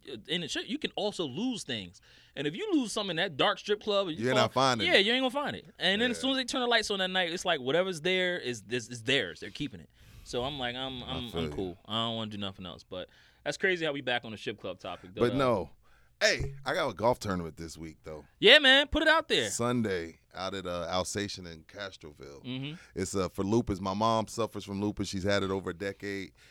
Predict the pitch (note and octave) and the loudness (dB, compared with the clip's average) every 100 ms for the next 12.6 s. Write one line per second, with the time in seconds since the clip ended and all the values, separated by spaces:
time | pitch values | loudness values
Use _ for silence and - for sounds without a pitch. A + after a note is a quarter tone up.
0 | - _ - E2+ F#2 G2 F#2 G#2 G2+ F#2 | -20 _ -4 0 0 0 -2 0 0 0
1 | E2+ F2+ F2+ E2+ F#2 F#2 F#2 F#2+ F2 E2 | -2 -6 -6 -2 -2 0 0 0 0 -2
2 | E2 E2 F2 F2+ E2 F2+ E2+ E2+ D#2+ D#2+ | -6 -4 -4 -4 -4 -6 -4 -8 -8 -10
3 | E2 E2 F2 F2 F2 F2 F#2 F#2 - - | -10 -8 -6 -6 -6 -4 -4 -4 -8 -12
4 | D#2+ E2 D#2+ D#2+ - E2+ E2 E2 - F2+ | -8 -4 -4 -4 -6 -4 -2 -4 -6 -6
5 | F2 E2+ D#2+ D#2 - D#2+ F2+ F2 F2 - | -4 -6 -8 -14 -14 -10 -6 -4 -6 -8
6 | - F#2 F#2 E2+ D#2+ D2+ _ - - - | -4 -2 -2 -4 -10 -12 _ -20 -10 -6
7 | G2 E2+ F#2 F2 F#2+ G2 G#2 G2 F#2+ F#2+ | -6 -4 -6 -4 -4 -6 -6 -8 -6 -6
8 | - G2+ G#2 G#2 - _ _ - F#2+ F#2+ | -6 -6 -4 -4 -8 _ _ -10 -6 -6
9 | F#2+ G#2 G2+ G2+ F#2 E2 F#2+ - G2 G2+ | -4 -2 0 0 -2 -6 -10 -8 -8 -8
10 | G2 _ - - - B2+ A2+ G2+ - G#2+ | -10 _ -20 -12 -2 0 0 -2 -2 0
11 | A2 A2 G2+ F#2+ G#2 F#2+ F#2+ F#2+ F#2+ F#2+ | 2 0 -2 -4 -4 -2 -2 -2 0 -2
12 | - G2 G2+ - F#2+ F#2+ | -4 -6 -8 -8 -10 -10